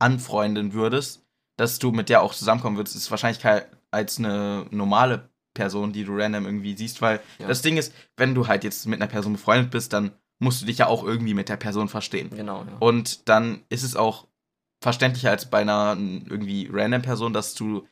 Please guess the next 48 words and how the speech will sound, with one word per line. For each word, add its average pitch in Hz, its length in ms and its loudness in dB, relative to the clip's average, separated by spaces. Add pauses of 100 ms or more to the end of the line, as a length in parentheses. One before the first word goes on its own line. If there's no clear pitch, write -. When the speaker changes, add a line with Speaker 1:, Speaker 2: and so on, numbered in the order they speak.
(300)
Speaker 1:
eher 120 280 8
vielleicht 113 300 0
zu - 300 -4 (160)
der 104 200 0
Person 101 360 -4
Gefühle 110 280 -4
haben 110 160 0
könntest, 120 380 -4 (340)
aber 113 520 4
trotzdem 104 600 -4 (460)
braucht 110 340 2
es - 160 -8
nicht 98 200 -8
sein, 101 240 0
dass 101 200 -4
du 117 140 -2
halt 101 180 2
irgendwie, 98 480 -4 (480)
äh, 101 240 2
Gefühle 104 400 -4
für 110 120 -4
die 98 120 -4
Person 95 320 -2
hast, 95 220 -4
so. 95 180 -10 (100)
Also, 95 320 -6 (120)
ja. 123 100 -14 (440)
Speaker 2:
Ja. 117 260 -10 (360)
Und 127 60 -4
was 139 120 -2
viele 156 200 -4
bei 135 120 -2
dieser 127 200 -4
Aussage 131 300 -4
vergessen, 123 360 -8
es - 120 -12
gibt 127 140 -8
ja 110 160 -6
Frauen, 127 340 -2
die 120 100 -4
irgendwie 120 320 -6
schwule 139 360 -4
beste 123 260 -4
Freunde 127 280 -4
haben, 107 200 -8
so. 107 220 -12 (240)
Speaker 1:
Ja. 107 140 2
Speaker 2:
<laughs> 123 140 2